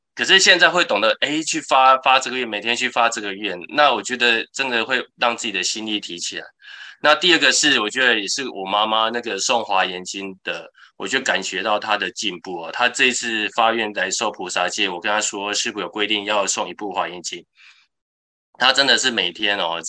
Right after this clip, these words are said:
就是有进度。我今天还问她说，我说：“阿布啊，你，你华严经诵到多少？”她说：“居然诵到二十四了。”她还会打电话来跟我讨论这个华严经的内容。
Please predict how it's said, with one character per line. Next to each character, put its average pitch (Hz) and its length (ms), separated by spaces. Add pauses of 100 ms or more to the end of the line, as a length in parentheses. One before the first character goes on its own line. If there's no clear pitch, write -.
(120)
就 110 100
是 101 140
有 85 140
进 95 220
度。 95 140
我 87 100
今 117 120
天 113 100
还 92 160
问 101 180
她 98 200
说， 87 360 (300)
我 - 100
说 113 140
：“阿 104 100
布 117 120
啊， 113 140
你， 87 260
你 90 260
华 101 220
严 104 120
经 110 160
诵 110 220
到 107 260 (400)
多 107 200
少？” 92 200
她 - 20
说 107 140
：“居 113 140
然 107 140
诵 113 200
到 107 100
二 117 140
十 95 200
四 87 300
了。” 76 100 (420)
她 147 100
还 131 140
会 135 100
打 92 160
电 120 160
话 120 60
来 98 160
跟 110 140
我 101 160
讨 82 180
论 107 160
这 107 100
个 98 140
华 92 180
严 90 200
经 98 180
的 85 160
内 87 280
容。 - 180